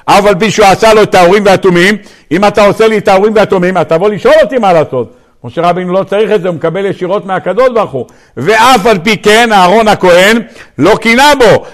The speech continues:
למרות שמה? שהוא כבר עשה לו אורים ותומים כדי שישתרך לאהרון הכהן. משה רבינו במעלתו, אומר החתם סופר, לא נזקק לזה. אחד שהלב שלו נקי מקנאה, וכל מטרתו רק לקדש שם שמיים ולהרבות כבוד שמיים,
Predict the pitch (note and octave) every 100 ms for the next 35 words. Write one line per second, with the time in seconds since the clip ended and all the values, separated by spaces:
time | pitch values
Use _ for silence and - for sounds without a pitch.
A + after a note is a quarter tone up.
0 | - C3 D3+ F#3+ A3+ A3 G3+ G3 A#3+ B3
1 | - - - C#3 F3+ F#3 - C4+ D#4 D4+
2 | C#4+ C#4 A#3+ A#3 G3+ F#3+ F#3+ F#3 F#3 F#3
3 | F#3 C4+ B3 C#4+ A#3 F#3+ E3+ - C#3 B2
4 | - _ _ A2+ A#2 E3+ E3 F#3+ G3 F3
5 | E3 D#3 D3+ C#3+ G#3+ F#3+ G3 E3+ F3 F#3+
6 | D#3 E3 F#3+ F3 G3+ F#3 - A3 G3 E3
7 | C3 A2 _ _ _ A#2 A2+ F3 G#3+ G#3+
8 | F#3+ E3+ A3 E3+ G#3 G3 F3+ D#3+ G#3 F#3+
9 | - F3+ F#3+ F#3+ D#3+ - - - _ B2
10 | B2+ G#3+ A3+ G3+ - F3+ F3+ G#3+ F#3 G3+
11 | - F#3 F3 E3 G3+ G3 F3+ D#3 F3 G3
12 | F#3+ E3+ C#3 - - B2+ D#3 D3 E3+ G#3+
13 | - G3+ - F#3 G#3+ G#3+